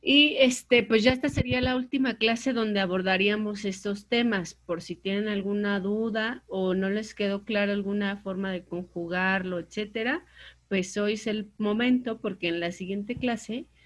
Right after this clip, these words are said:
ya vamos a pasar al pasado continuo. Ahora sí que ya vamos a revisar el past continuous, ¿no?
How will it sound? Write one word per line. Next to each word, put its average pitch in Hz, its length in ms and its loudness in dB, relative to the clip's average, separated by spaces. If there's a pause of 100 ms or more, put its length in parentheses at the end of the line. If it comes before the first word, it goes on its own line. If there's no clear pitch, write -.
(200)
ya 202 180 2
vamos 208 340 -2
a 185 180 -4
pasar 196 560 -4
al 190 300 -2
pasado 208 640 -2
continuo. 220 640 2
Ahora 196 240 2
sí - 160 -6
que 214 160 0
ya 226 100 2
vamos 214 240 0
a 190 80 0
revisar 180 560 -2
el 185 200 -2
past - 520 0 (100)
continuous, 190 960 -4 (140)
¿no? 220 180 -6